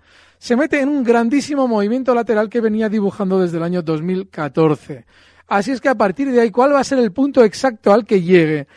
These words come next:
Es dificilísimo. Por lo cual yo desde luego no estaría ya en ninguno de los grandes bancos,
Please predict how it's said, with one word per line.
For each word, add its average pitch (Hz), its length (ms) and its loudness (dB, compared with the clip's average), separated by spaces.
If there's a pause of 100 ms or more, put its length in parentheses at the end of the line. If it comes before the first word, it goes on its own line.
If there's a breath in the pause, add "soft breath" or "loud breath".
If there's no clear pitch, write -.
(340 soft breath)
Es 277 280 0
dificilísimo. 165 1120 -6 (540)
Por 170 180 -2
lo 165 140 2
cual 214 220 2
yo 233 120 6
desde 202 240 4
luego 240 400 4
no 220 360 4
estaría 180 400 0
ya 185 260 0
en 151 220 -8
ninguno 190 360 0
de 190 80 4
los 160 160 2
grandes 226 360 0
bancos, 240 360 0